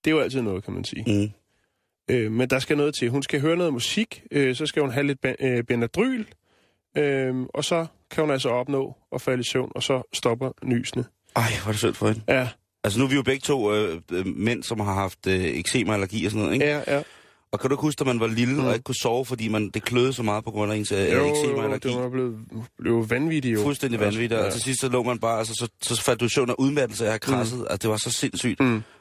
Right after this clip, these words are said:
Speaker 2: Og så det her lille væsen på tolv år, som bare går og nyser. Altså, nej, hvor er det synd.
Speaker 1: Ja.
Speaker 2: Jeg får lyst til at nyse med hende nu.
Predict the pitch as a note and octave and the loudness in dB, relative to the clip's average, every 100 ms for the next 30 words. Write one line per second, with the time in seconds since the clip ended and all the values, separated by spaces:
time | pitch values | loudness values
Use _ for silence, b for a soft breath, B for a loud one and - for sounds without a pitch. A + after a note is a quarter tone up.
0 | B A#2 A#2+ C#3 C3+ A#2 B2 C3 B2 A#2 | B -2 2 2 2 2 0 0 0 -2
1 | A2+ A#2 A2 B2+ A#2 F#2+ A2 A2 A2+ - | -4 -8 -2 -2 0 -2 -2 0 0 2
2 | A#2+ B2 B2+ G2+ B2+ G2+ G2+ G2+ A2 A#2 | 0 2 0 0 -2 -2 -2 -2 0 2
3 | C3+ C#3+ C#3+ C#3+ C3 G2+ F#2 F2+ G2+ G#2 | 2 2 2 0 0 -4 -6 -4 0 0
4 | - - - A#2 B2+ C3 D3 B2 B2+ B2+ | -2 -8 -2 0 0 0 2 2 2 2
5 | B2+ A#2+ A#2+ | 2 2 -2